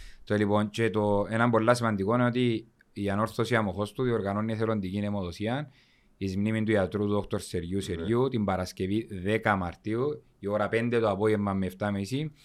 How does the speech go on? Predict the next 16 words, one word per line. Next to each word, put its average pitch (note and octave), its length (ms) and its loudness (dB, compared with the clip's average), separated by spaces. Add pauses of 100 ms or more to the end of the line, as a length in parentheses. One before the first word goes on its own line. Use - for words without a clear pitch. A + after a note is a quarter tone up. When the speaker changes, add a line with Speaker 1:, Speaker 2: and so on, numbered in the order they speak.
(140)
Speaker 1:
στο - 220 -6
οίκημα A2+ 300 2
του A2 100 -2
Συλλόγου G#2 400 2
μας, G#2+ 160 -2
του G2+ 80 -4
Αντώνης G2 340 -2
Παπαδόπουλος, B2+ 760 -2 (560)
με C3 160 2
το A2 180 2
σύνθημα B2 480 0
το G#2+ 280 0
«Δώσε A2 320 2
αίμα, A2+ 200 2
σώσε G#2+ 340 -2
ζωές». G2 500 -2